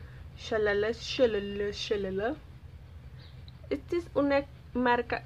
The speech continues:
súper económica aquí en México. Te digo súper económica porque cuestan, bueno, en el centro cuestan diez,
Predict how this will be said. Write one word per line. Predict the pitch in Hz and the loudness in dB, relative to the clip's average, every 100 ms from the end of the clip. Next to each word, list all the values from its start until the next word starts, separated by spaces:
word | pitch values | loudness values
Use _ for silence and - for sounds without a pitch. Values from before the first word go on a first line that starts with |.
| - | -8
súper | 254 - 349 359 320 330 349 | -8 2 6 6 6 0 0
económica | 339 254 233 240 254 269 - 294 - - - | 4 6 6 4 4 2 2 0 0 -8 -2
aquí | 196 - - 226 | -2 -2 -2 0
en | 226 226 | 0 2
México. | 214 - - - 285 - - - - - - - - - | 0 -2 -2 4 4 2 -12 -12 -14 -14 -14 -14 -12 10
Te | 247 | 12
digo | 277 285 339 | 12 6 2
súper | - 302 - 277 | 4 4 6 2
económica | 277 214 202 208 220 240 - | 4 2 4 4 2 -4 0
porque | 220 208 - 202 | 4 4 2 0
cuestan, | - 226 269 277 - - - | 2 4 2 2 -2 -14 -8
bueno, | 190 208 190 - - 202 | 0 0 0 -6 -4 0
en | 202 | 0
el | 208 | 2
centro | 247 269 - 302 | 0 -2 -2 -4
cuestan | 302 254 254 233 220 - - - - - - - - | 2 2 2 -2 -2 -6 -14 -14 -14 -14 -14 -14 -8
diez, | 190 214 - | 2 4 4